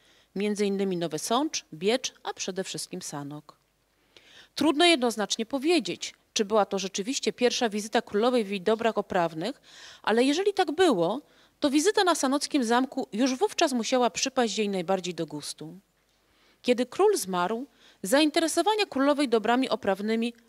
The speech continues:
a szczególnie ziemią sanocką, zdecydowanie wzrosło.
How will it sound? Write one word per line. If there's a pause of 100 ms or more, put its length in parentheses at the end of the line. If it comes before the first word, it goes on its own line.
a
szczególnie
ziemią
sanocką, (300)
zdecydowanie
wzrosło.